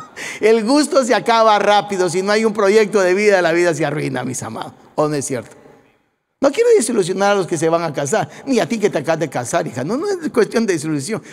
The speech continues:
Y ahí está el esposo, póngase proyecto. ¿Qué? Pero imagínese usted, presen-, y ahí dice, "El yo habito y me gusta estar donde está el consejo".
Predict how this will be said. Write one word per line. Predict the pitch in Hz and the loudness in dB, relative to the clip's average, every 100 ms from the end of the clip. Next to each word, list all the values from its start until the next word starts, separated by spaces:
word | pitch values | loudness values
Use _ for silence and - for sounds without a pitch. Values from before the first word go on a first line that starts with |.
| - | -2
Y | |
ahí | 196 311 | 0 2
está | 294 330 | 0 0
el | 302 | 0
esposo, | 208 - 311 180 151 | 0 -2 -4 -4 -2
póngase | 226 262 214 | 0 0 0
proyecto. | 208 180 180 151 156 | -2 -2 -2 -2 -6
¿Qué? | - - - - - - - _ _ _ _ _ _ _ _ _ _ _ _ _ _ _ _ _ _ _ _ _ _ _ _ _ _ _ _ _ _ _ _ _ _ | -8 -12 -12 -20 -20 -20 -20 _ _ _ _ _ _ _ _ _ _ _ _ _ _ _ _ _ _ _ _ _ _ _ _ _ _ _ _ _ _ _ _ _ _
Pero | 190 | -2
imagínese | 233 247 359 359 | 0 0 -2 -2
usted, | 294 285 | -2 -4
presen-, | 294 220 - | -4 -6 -6
y | 220 | 0
ahí | 196 214 | 0 0
dice, | 240 214 | -2 -2
"El | 185 147 | -4 -4
yo | 294 | -2
habito | 349 320 254 - 247 247 - - - - _ _ - - - - - - - - _ _ _ _ _ _ _ _ _ _ _ _ - | -2 0 -2 -2 -4 -4 -12 -20 -20 -20 _ _ -20 -20 -18 -18 -18 -20 -20 -20 _ _ _ _ _ _ _ _ _ _ _ _ -6
y | - | -2
me | 202 | -2
gusta | 190 349 - - 165 | 0 0 0 -6 -10
estar | - 208 185 | -8 -8 -6
donde | 175 156 143 | -4 -4 -6
está | - | -6
el | 156 - | -8 -6
consejo". | 135 120 127 113 104 | -8 -8 -10 -10 -14